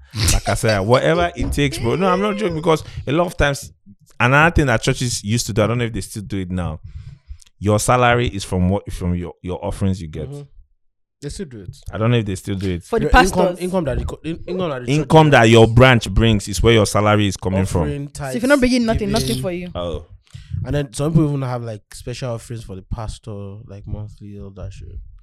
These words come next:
Speaker 3: Anyways, may
Speaker 2: Anyway.
Speaker 3: God help all of us.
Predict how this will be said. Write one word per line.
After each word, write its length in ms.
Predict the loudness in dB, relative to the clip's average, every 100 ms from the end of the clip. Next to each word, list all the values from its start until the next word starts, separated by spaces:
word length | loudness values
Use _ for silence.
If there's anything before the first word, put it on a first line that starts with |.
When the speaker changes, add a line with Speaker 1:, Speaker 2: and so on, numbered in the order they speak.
| _ _ _ _ _ -18 -14 -6
Speaker 3:
Anyways, 520 | -4 -2 -4 -10 -10
may 60 | -6
Speaker 2:
Anyway. 160 | -4
Speaker 3:
God 160 | -2 -2
help 220 | -4 -6
all 120 | -8
of 160 | -10 -14
us. 260 | -18 -14